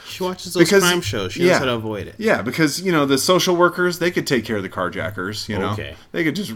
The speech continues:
Speaker 1: All right,
Speaker 2: chase,
Speaker 1: Denver.
Speaker 2: they, they could chase them down and just have a discussion with them, you
Speaker 1: Sure,
Speaker 2: know?
Speaker 1: sure, Denver.
Speaker 2: Just have a, <laughs> have a productive chat, you
Speaker 1: Oh,
Speaker 2: know?
Speaker 1: okay.
Speaker 2: It was just like, I was like, "No poli-," like, wow, what a, what a stance. What a
Speaker 1: People
Speaker 2: stance.
Speaker 1: don't understand how the Wild West came to be.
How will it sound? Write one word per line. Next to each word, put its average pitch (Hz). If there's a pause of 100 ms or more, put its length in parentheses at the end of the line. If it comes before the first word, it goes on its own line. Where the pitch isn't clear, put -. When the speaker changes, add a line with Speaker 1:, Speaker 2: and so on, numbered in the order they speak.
Speaker 1:
All 107
right, 110
Speaker 2:
chase, 143
Speaker 1:
Denver. 104
Speaker 2:
they, 254
they 233
could 202
chase 180
them 165
down 143
and 139
just 131
have 143
a 127
discussion 117
with 107
them, 120
you 123
Speaker 1:
Sure, 139
Speaker 2:
know? 120
Speaker 1:
sure, 131
Denver. 104
Speaker 2:
Just 139
have 151
a, 135
<laughs> -
have 170
a 156
productive 139
chat, 113
you 123
Speaker 1:
Oh, 113
Speaker 2:
know? 113
Speaker 1:
okay. 104 (460)
Speaker 2:
It -
was 131
just 143
like, 107 (200)
I -
was 127
like, 120
"No 143
poli-," 175
like, 123 (520)
wow, - (120)
what 170
a, 208
what 180
a 196
stance. - (180)
What 151
a -
Speaker 1:
People 247
Speaker 2:
stance. 339
Speaker 1:
don't 254
understand 220
how 196
the 175
Wild 160
West 139
came 147
to 147
be. 113